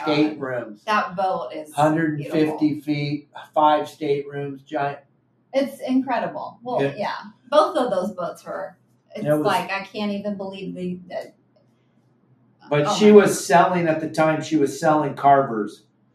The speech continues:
Speaker 1: and she was selling, uh,
Speaker 2: Prestige.
Speaker 1: Prestiges. So she wasn't selling high
Speaker 2: I,
Speaker 1: luxury yachts.
Speaker 2: I didn't sell anything at the time. Although I had my sales license, uh, I was,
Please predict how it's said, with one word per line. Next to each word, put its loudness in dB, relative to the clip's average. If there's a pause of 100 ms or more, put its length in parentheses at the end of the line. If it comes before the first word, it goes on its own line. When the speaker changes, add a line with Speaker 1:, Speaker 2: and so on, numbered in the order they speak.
(360)
Speaker 1:
and -12
she -4
was -4
selling, -2
uh, -4
Speaker 2:
Prestige. -2 (640)
Speaker 1:
Prestiges. -8 (360)
So -2
she -4
wasn't 6
selling 0
high -2
Speaker 2:
I, -2
Speaker 1:
luxury -8
yachts. -6
Speaker 2:
I 2
didn't -2
sell 0
anything -10
at -16
the -20
time. -14 (140)
Although -2
I -4
had -8
my -20
sales -4
license, -10 (100)
uh, -10 (160)
I -10
was, -16